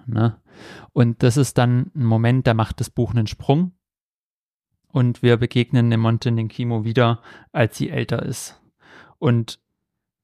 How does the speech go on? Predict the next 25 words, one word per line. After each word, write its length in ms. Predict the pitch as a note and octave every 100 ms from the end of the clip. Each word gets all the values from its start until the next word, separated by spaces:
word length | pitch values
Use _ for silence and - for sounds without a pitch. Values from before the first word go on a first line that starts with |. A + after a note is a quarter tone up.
| _
was 220 | A#2+ A2+
man 120 | A#2 A#2
sich 140 | -
vorstellen 440 | - A2+ - A2
kann, 220 | G#2+ A2 G#2
sie 100 | G#2
hat 160 | A#2
ihr 60 | A#2
ganzes 400 | - A2 A2+ A2
Vertrauen 600 | A2+ - - C3+ A#2 A2
und 120 | G#2
ihre 160 | A2+ G#2+
ganze 380 | A2 A2 A#2 G#2
Hoffnung 460 | A2 - A2 A2
und 200 | G#2 G#2+
ihre 220 | A#2+ G#2+
ganze 300 | G#2+ A2 G#2+
Bewunderung 580 | G#2+ G#2 A2+ A2+ A2 G#2+
für 120 | G#2
die 120 | A2+ G#2
Weißen 340 | G#2 G#2 A2+
in 100 | G#2
dem 140 | G#2
Moment 300 | G#2 G#2 G#2
verloren 500 | - G#2+ G#2 G#2 G#2+